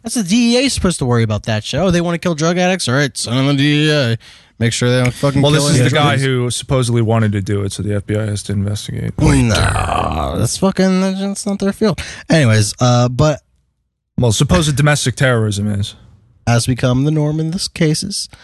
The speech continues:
Speaker 1: Court documents paint a drastically different picture. Garfield,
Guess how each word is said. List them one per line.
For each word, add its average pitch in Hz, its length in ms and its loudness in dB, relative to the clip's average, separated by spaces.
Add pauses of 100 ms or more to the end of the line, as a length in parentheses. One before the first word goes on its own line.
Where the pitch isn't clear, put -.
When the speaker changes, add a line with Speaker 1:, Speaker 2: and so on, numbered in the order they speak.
(600)
Speaker 1:
Court 139 200 -2
documents 123 520 0
paint 107 320 0
a 113 80 0
drastically 101 720 0
different 95 320 -4
picture. - 380 0 (920)
Garfield, 127 500 2